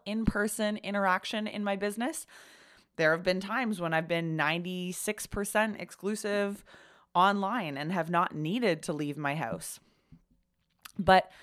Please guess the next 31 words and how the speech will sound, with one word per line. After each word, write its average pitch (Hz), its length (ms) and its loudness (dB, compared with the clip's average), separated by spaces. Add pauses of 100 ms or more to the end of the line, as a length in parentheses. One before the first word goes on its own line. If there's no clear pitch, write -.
(440)
I 311 100 2
don't 523 320 -2
think 247 420 -2
that's 226 280 2
that 190 560 0
cool 240 520 2
anymore, 156 520 0
and 196 160 0
I 202 80 4
don't 208 320 0
think 403 180 -4
it's 427 160 -4
working. 165 680 -4 (640)
I 262 80 -4
have 415 160 0
a 381 60 4
lot 180 240 10
of 214 60 -2
people 208 200 -2
come 180 300 -2
to 208 100 -2
me 214 220 4
and 185 100 4
they're 170 140 4
like, 160 260 6
"Kels, 185 540 -2 (260)
my 165 340 0
online 185 460 2
course 147 500 -2
isn't 147 380 -6
selling. - 640 -2